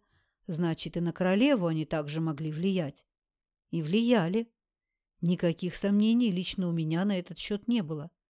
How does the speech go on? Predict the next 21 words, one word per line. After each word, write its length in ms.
Судя 300
по 180
алчному 420
блеску 400
в 40
голубых 400
глазах, 480
меня 280
планировали 600
взять 260
в 80
коллекцию 520
подопытных 580
кроликов. 580
Моим 320
мнением, 420
естественно, 680
интересоваться 720
и 60
не 120
думали. 400